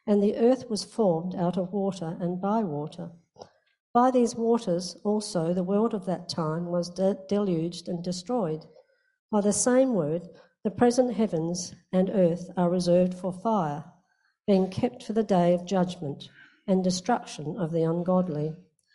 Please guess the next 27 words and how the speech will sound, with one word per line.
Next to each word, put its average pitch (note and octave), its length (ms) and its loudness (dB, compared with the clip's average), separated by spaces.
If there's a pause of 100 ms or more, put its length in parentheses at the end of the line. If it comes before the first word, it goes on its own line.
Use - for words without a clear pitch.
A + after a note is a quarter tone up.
(220)
But A#3 120 0
do C4+ 120 4
not B3+ 220 4
forget B3+ 400 0
this F3+ 260 -2
one F#3 300 2
thing, D#3+ 340 0
dear D#3 200 -2
friends. D#3 560 -6 (380)
With G#3+ 160 4
the G#3+ 100 4
Lord, A3+ 440 6
a G#3 80 -4
day A3+ 340 2
is F#3+ 400 -2
like G3 300 2
a F3+ 60 -4
thousand G#3+ 540 0
years, D#3+ 500 0 (320)
and G3 100 4
a F#3 80 4
thousand G#3 540 4
years F3 560 0
is F3 140 -8
like D#3+ 240 -2
a E3 60 -4
day. E3 480 -6